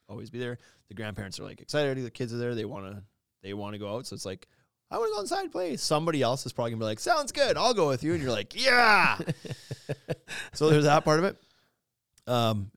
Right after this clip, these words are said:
Speaker 1: not worrying, like, this is probably not a bad thing. It probably catches up with you later on the mental health side, but, like, I don't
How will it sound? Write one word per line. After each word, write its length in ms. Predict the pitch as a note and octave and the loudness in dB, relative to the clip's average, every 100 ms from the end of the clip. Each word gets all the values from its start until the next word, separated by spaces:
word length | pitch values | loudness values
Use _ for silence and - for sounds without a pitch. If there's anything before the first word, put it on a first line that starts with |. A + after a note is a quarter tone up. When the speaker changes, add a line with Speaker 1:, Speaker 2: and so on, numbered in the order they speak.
| - | 2
Speaker 1:
not 180 | C#3 C3 | 4 6
worrying, 340 | C3 C3+ C#3 A#2+ | 4 4 2 0
like, 280 | A2 - - _ - | -2 -4 -16 _ -12
this 140 | A2+ | -8
is 100 | G#2 | -8
probably 220 | - G#2 G2 | -4 -4 -4
not 120 | G2+ | -6
a 40 | |
bad 260 | - G2 G2+ | -4 -4 -4
thing. 140 | B2+ | -6
It 80 | A2 | -8
probably 180 | - G2+ | -8 -8
catches 320 | - G#2 G2+ | -8 -8 -8
up 140 | G#2 - | -10 -12
with 100 | - | -10
you 60 | |
later 200 | G#2 B2 | -8 -6
on 60 | C3 | -6
the 60 | |
mental 260 | B2 B2 C3 | -8 -10 -10
health 100 | C3+ | -8
side, 240 | C#3+ D3 | -8 -8
but, 100 | A2 | -8
like, 160 | G#2 G#2 | -10 -10
I 140 | B2+ | -8
don't 540 | G#2+ G2 C#2+ - - | -8 -10 -12 -14 -14